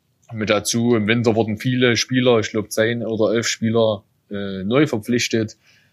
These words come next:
Ähm, und man hat die ganze Zeit gegen den Abstieg und, äh, ja, äh, hing unten drin, gegen den Abstieg gespielt und ja, äh, aber auch da, aus dem Jahr habe ich extrem viel mitgenommen, extrem viel, äh, kennengelernt, so wie,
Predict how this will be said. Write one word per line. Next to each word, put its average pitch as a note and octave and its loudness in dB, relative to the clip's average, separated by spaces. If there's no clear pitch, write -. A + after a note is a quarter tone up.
Ähm, G2 2
und G2 0
man F#2+ 4
hat G2 2
die G2+ 0
ganze G#2 0
Zeit G2+ 0
gegen G#2 2
den F#2 0
Abstieg G#2 2
und, F#2 -4
äh, F2+ -16
ja, F2 2
äh, - -14
hing G2+ -2
unten G#2+ 0
drin, A#2+ 4
gegen G#2+ 2
den G#2 0
Abstieg A2+ 2
gespielt G#2 -2
und F2 -18
ja, F#2 2
äh, G2 -10
aber F#2 2
auch G2+ 4
da, G#2+ 6
aus A#2 4
dem C3 4
Jahr A#2+ 6
habe G#2 2
ich G2 -4
extrem A2 0
viel A#2+ 2
mitgenommen, A#2+ 0
extrem A2+ -4
viel, G#2+ 0
äh, - -20
kennengelernt, A#2 2
so G#2 -4
wie, G#2 -2